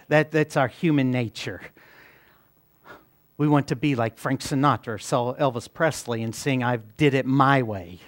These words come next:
We like to do things our way. We like things the way we want them, what's good for us. And we make idols out of them. We all have our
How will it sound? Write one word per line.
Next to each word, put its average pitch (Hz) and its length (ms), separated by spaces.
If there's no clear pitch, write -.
We 143 140
like 143 240
to 147 100
do 147 220
things 135 360
our 147 260
way. 123 440
We 131 160
like 147 300
things 147 260
the 139 80
way 127 220
we 151 320
want 143 400
them, 98 400
what's - 220
good 160 240
for 139 240
us. - 580
And 127 100
we 131 80
make 131 240
idols 131 540
out 104 220
of 104 180
them. 104 300
We 165 200
all 139 480
have 117 580
our 120 460